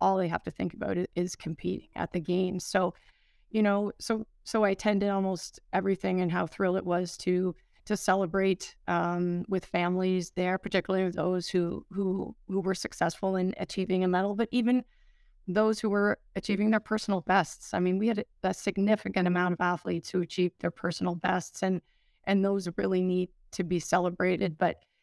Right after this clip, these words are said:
um, for me, just being able to, to, to watch our athletes, uh, to see them grow and develop, uh, not only really as within the sports world, but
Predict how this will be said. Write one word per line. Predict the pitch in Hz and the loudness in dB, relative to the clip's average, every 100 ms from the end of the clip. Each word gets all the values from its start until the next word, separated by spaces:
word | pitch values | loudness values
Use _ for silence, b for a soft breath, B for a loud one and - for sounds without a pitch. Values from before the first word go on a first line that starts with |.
| b - | b -2
um, | 190 190 190 - _ - | 0 0 -2 -6 _ -2
for | 220 | 2
me, | 214 208 | 4 4
just | 196 185 - | 0 -2 0
being | 196 | 2
able | 190 175 180 | 2 0 -4
to, | - 185 185 190 190 180 _ _ _ - | 0 0 2 0 -2 -6 _ _ _ -6
to, | - - | -6 -6
to | - 196 | -6 -2
watch | 190 196 - | 0 0 -2
our | |
athletes, | - 185 - 202 190 - - _ _ _ | -2 -2 -4 -4 -6 -10 -20 _ _ _
uh, | - 185 | -4 -4
to | 185 196 | -2 -4
see | - 190 | -2 0
them | 196 | 0
grow | 175 196 185 185 | 0 0 0 0
and | 190 175 | 0 -2
develop, | 165 190 190 - B B - | 0 0 0 -4 B B -4
uh, | 190 | -2
not | 190 240 233 | 0 0 0
only | 214 208 | 0 -2
really | 190 196 185 185 | -2 -2 0 0
as | - 180 180 - _ - | 0 -2 -4 -12 _ -4
within | 196 185 | 0 0
the | 185 | -2
sports | - 180 170 - | -2 -4 -4 -2
world, | 185 180 185 | -2 -2 -2
but | 202 | -2